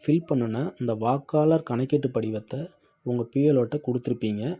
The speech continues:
So, அவங்க வந்து அதை ஆன்லைனில் அப்லோடு பண்ணியிருக்காங்களா இல்லையான்ட்டு மேலே நம்ம, ஆ, ரைட் கார்னரில் ஸ்பெஷல் இன்டென்சிவ் ரிவிஷன். So, இதுல ஷோ ஆகிற ஃபில் எனுமரேஷன் என்ற ஆப்ஷனை நம்ம தேர்ந்தெடுக்கணும்.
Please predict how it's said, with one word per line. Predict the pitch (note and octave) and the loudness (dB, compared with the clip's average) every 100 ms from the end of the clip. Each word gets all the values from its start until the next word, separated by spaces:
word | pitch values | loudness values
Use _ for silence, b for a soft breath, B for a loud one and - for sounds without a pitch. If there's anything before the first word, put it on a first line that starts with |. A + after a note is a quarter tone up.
| - | -10
So, | - A#2 | -8 -6
அவங்க | G2+ C#3+ G3 E3+ | -4 -2 2 2
வந்து | B2 A2 A#2+ - - | 0 -2 -4 -4 -4
அதை | B2 A2 | -2 -2
ஆன்லைனில் | G#2 C#3 D#3 C#3+ B2 C3 | -2 0 0 2 2 0
அப்லோடு | A#2+ - C#3 C3 | -2 -2 -2 0
பண்ணியிருக்காங்களா | A#2 B2 A#2 A#2 A#2 B2+ | -2 -4 -4 -6 -4 -4
இல்லையான்ட்டு | A2+ A2+ A#2 A2+ A2 - A3 - B B B B | -4 -4 -4 -4 -6 -4 -4 -6 B B B B
மேலே | A#2+ C3 E3+ | 0 2 2
நம்ம, | D3+ B2+ B2 - - _ C#3 | 2 0 -4 -8 -18 _ -6
ஆ, | C3 B2 A#2+ A#2 | -2 -2 -2 -2
ரைட் | A#2 D#3 - | -2 -2 0
கார்னரில் | B2 C3+ B2+ A#2 F3+ | 0 0 -2 -4 -6
ஸ்பெஷல் | - - C#3 C#3 F3+ | -8 -2 -2 0 -2
இன்டென்சிவ் | C3+ C3+ D#3 D#3 - E3+ F#3 - | -2 0 -2 -4 -4 -6 -6 -4
ரிவிஷன். | B2 A#2+ A#2 F#2+ - | -2 -2 -2 -8 -10
So, | - - D#3+ - B B B B B | -8 -4 -4 -8 B B B B B
இதுல | B2+ E3 G#3 D#3 - | -2 4 4 4 2
ஷோ | B2+ A#2+ | 2 2
ஆகிற | A#2 F3+ | 0 -2
ஃபில் | E3+ - G3 F3+ | -6 0 0 2
எனுமரேஷன் | C3 D3 E3+ E3 D#3+ E3 C3 | 2 2 2 2 2 0 -2
என்ற | A#2 A2+ | -2 -4
ஆப்ஷனை | A#2 - A#2 | -4 -6 -6
நம்ம | A2+ A2 | -6 -6
தேர்ந்தெடுக்கணும். | A2 A#2 A2 G#2 G#2 G#2+ | -4 -4 -2 -4 -6 -6